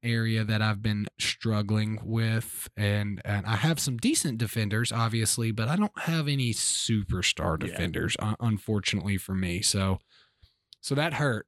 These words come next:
Speaker 1: Obviously a great pick in my mind, but I feel like I'm gonna, I'm, I'm comfortable taking Panarin here. Okay, so I guess it's my pick again. So I don't have to go to Washington. I don't have to go to Pittsburgh.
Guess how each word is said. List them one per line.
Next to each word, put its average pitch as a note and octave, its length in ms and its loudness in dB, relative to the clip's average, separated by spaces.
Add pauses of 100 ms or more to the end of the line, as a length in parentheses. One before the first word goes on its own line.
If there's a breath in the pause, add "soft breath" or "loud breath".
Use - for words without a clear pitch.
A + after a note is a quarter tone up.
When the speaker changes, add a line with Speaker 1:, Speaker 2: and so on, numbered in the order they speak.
(100)
Speaker 1:
Obviously C3 500 0
a A2 60 -2
great A#2+ 400 -2
pick A2+ 240 0
in G#2+ 100 0
my G#2+ 140 2
mind, G2+ 400 2
but G#2 100 0
I G#2+ 80 2
feel D3+ 280 0
like A#2 200 0
I'm A#2 160 -2
gonna, A2 160 0
I'm, A2+ 320 0
I'm A#2 120 0
comfortable G2+ 500 2
taking G2 340 0
Panarin F2 460 0
here. G2 260 -6 (1500 loud breath)
Okay, D#3+ 360 2
so C#3+ 180 2
I C#3 80 2
guess D3 240 0
it's F#3 160 -4
my E3 160 0
pick A#2+ 240 2
again. A2 420 0 (180)
So - 140 -8
I A2 40 -6
don't C#3 160 0
have D3+ 160 2
to D3 80 -4
go D3 280 0
to C#3+ 80 0
Washington. C#3 600 -2
I B2+ 80 0
don't C3 220 0
have C#3 140 0
to C3 80 -6
go C3 140 2
to B2 80 0
Pittsburgh. C3+ 840 0